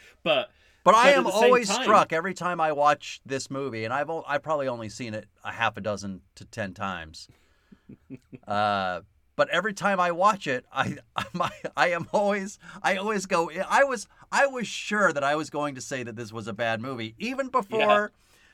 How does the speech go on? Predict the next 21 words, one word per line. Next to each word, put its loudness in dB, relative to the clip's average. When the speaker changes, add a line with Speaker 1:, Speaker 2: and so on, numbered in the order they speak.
Speaker 2:
you -4
know, 2
watching 2
the -4
movie -2
for -2
the 0
purposes -4
of -10
the -8
podcast. 0
I 4
thought 0
I 2
would -6
say -4
it -10
was -12
a -8
bad -4
movie. -12